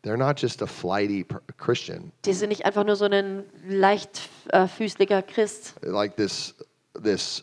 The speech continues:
Speaker 1: spiritual roller coaster Christian that goes from emotion to emotion to
Speaker 2: So
Speaker 1: emotion.
Speaker 2: dieser Christ, der so durch die Achterbahn der Emotionen geht.
Speaker 1: Got a lot of those people in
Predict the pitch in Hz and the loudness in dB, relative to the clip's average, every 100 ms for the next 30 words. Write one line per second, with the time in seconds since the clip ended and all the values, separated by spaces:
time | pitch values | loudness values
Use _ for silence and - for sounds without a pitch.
0 | - - - - 131 135 127 - 127 113 | -10 -8 -8 0 4 6 6 4 4 6
1 | 110 110 117 110 - 113 107 113 - 120 | 6 6 6 4 4 2 4 -2 0 0
2 | 104 - 107 95 92 107 107 107 - 95 | -2 -2 -2 -2 2 6 6 6 0 0
3 | 92 95 104 110 - 104 104 104 101 - | 2 6 6 6 2 -2 -2 -8 -12 -2
4 | 101 92 98 98 - 101 95 92 - 87 | 0 4 6 6 4 -2 -2 -6 -4 -2
5 | 82 87 127 190 185 180 175 175 - - | 2 2 2 0 2 4 4 0 -8 0
6 | 220 - 180 180 185 180 196 - - - | 0 4 4 6 4 4 2 0 0 4
7 | 202 202 202 208 196 196 - 220 220 220 | 4 6 6 4 2 0 2 2 4 0
8 | 220 220 220 - - _ 110 104 101 110 | 0 0 0 -12 -20 _ -2 0 6 6
9 | 117 110 104 - 113 101 107 95 | 6 6 4 2 -4 0 0 -2